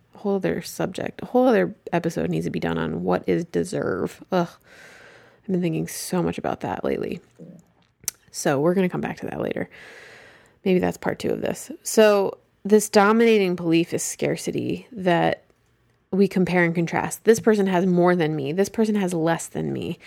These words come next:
And this is a very primal way of thinking. And it's not a bad, don't hear me say this is a bad way of thinking. It is important. It is, in fact, crucial that we have this part of us at, at play.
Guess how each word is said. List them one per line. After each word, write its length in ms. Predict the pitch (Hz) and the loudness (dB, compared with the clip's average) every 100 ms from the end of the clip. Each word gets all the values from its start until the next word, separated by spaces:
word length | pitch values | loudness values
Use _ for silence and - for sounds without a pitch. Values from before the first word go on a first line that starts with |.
| - - - - | -20 -20 -20 -2
And 120 | 196 | 2
this 180 | 233 262 | 4 4
is 100 | 359 | 4
a 120 | 339 | 4
very 640 | 220 196 202 214 208 202 - | 4 4 4 4 2 -2 -4
primal 540 | - 175 180 175 160 | 0 4 4 4 2
way 200 | 156 82 | 2 2
of 100 | - | 0
thinking. 500 | - - - - 175 - - - - | -6 -10 -10 -10 -12 -14 -20 -20 -4
And 120 | 202 220 | 2 4
it's 180 | 220 | 4
not 320 | 220 240 277 - | 4 4 4 0
a 100 | 233 | -4
bad, 520 | - 196 175 180 - | 0 4 4 2 2
don't 280 | 220 262 277 | 2 2 0
hear 220 | 311 320 | 0 4
me 160 | 311 269 | 4 2
say 300 | - 202 175 | 4 4 4
this 220 | 175 170 | 0 -2
is 120 | 175 | 0
a 80 | 165 | 0
bad 240 | 147 160 | 2 2
way 180 | 156 160 | 2 0
of 100 | - | -2
thinking. 440 | - 165 - - - - - - - - | -8 -12 -12 -14 -16 -20 -20 -20 -8 4
It 100 | 226 | 6
is 180 | 247 208 | 6 4
important. 500 | 170 - 147 101 - | 0 0 0 -2 0
It 80 | 190 | 2
is, 160 | 185 - | 0 -2
in 100 | 190 | 0
fact, 300 | 180 170 - | 2 0 -4
crucial 560 | - 196 175 - - - - | -4 -2 -2 -4 -8 -6 -4
that 120 | - | -2
we 100 | 175 | -2
have 300 | 180 165 175 | 0 -2 -2
this 140 | 170 | -8
part 260 | - 170 175 | -4 -2 -2
of 80 | 190 | -4
us 360 | - - - _ - | -6 -10 -18 _ -8
at, 220 | 190 - - _ | -6 -6 -14 _
at 160 | - 214 | -4 -2
play. 420 | - - - 175 | -4 -2 -2 -6